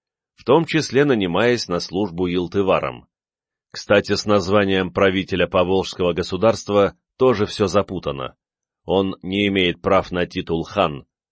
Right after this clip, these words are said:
так как достаточно большой период его народ считался вассалом хазар.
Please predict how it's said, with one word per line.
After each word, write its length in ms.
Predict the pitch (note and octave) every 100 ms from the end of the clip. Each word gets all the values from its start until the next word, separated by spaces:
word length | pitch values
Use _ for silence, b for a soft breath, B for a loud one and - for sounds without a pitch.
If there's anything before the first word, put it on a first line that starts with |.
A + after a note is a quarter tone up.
| -
так 200 | F#2+ F#2
как 200 | G2+ F2
достаточно 600 | - - G2 F#2 - F2+
большой 380 | F2 E2+ F#2+ D#2
период 480 | D#2+ F#2 B2 A#2 _ _ _
его 300 | - E2+ C#3
народ 380 | D#3 A2 B2+ B2
считался 680 | B2 - F#2+ F#2+ G#2 - F#2+
вассалом 580 | F#2 - - D#2 D2+
хазар. 560 | D#2+ - F#2+ F2 C#2+ -